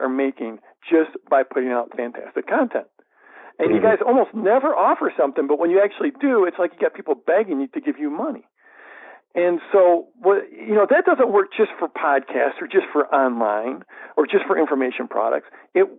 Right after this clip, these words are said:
Speaker 1: you know, all business is internet business right now. And with the internet, you can reach people,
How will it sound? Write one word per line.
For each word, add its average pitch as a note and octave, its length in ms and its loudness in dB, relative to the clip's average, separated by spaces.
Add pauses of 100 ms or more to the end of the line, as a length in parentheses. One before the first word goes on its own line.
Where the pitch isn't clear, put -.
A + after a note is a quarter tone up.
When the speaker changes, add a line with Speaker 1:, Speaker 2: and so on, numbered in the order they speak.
(200)
Speaker 1:
you F#3 60 -2
know, E3+ 180 2 (100)
all A#3 240 6
business D#3+ 460 2
is C3+ 80 -4 (100)
internet C#3 340 -2
business A2 360 -8
right G#2+ 180 -8
now. A2 200 -14 (540)
And C#3+ 300 0
with D#3+ 120 2
the E3+ 60 0
internet, G#3+ 420 2
you D#3 80 -6
can C#3 160 -2
reach G3 260 -2
people, G3+ 400 2